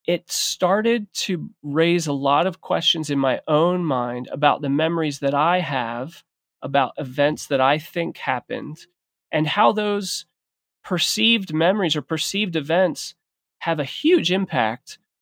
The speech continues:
on who I am and what I believe and how I feel about certain people. Uh, and that really came into play, especially in Light from Distant Stars, but also in These Nameless Things, this idea that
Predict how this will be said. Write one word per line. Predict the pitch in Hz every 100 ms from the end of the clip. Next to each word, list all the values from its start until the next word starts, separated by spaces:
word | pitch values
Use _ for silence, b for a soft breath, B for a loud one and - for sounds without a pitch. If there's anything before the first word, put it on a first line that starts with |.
| _
on | 156 156
who | 165 196
I | 190
am | 196 285 131 127 - -
and | 147 147
what | 165
I | 156
believe | 143 135 147 180 214 202 - -
and | 143 135 139
how | 170 170
I | 139
feel | - 185
about | 190 185 -
certain | 190 143 175
people. | 175 175 170 180 _ _ _ _ _ _ _
Uh, | 131 117
and | 120 175
that | 247 -
really | 170 214 262 247 214
came | 208 185
into | 180 170 -
play, | - 160
especially | 143 - 170 180 - 185 180 170 -
in | 156 147 143 139 143 - _ _ _ _ _
Light | - 147 -
from | 156
Distant | 156 151 143 -
Stars, | - 143 151 151
but | 156
also | 147 175 - 175 156 131 -
in | 151 143 147 131 -
These | 156 156
Nameless | 151 151 143 143 -
Things, | 170 170 135 135
this | 147
idea | 151 147 170 202 170
that | 147 139 131